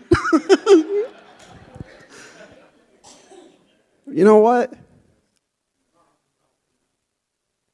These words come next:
He just said, Chris just goes, "That happens all the time." It's not 'cause of Chris.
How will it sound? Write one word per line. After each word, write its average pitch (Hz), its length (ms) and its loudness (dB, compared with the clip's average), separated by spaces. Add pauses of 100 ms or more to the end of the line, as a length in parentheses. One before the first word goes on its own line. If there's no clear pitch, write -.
(760)
He 180 180 -4
just 175 240 0
said, 123 340 -4
Chris 151 220 -2
just - 140 -8
goes, 110 160 -2
"That 127 120 -4
happens 113 300 -6
all 113 160 -6
the 123 100 -10
time." 104 400 -14 (1800)
It's 151 200 -2
not 202 240 -2
'cause 165 160 -6
of - 80 -10
Chris. 147 480 -4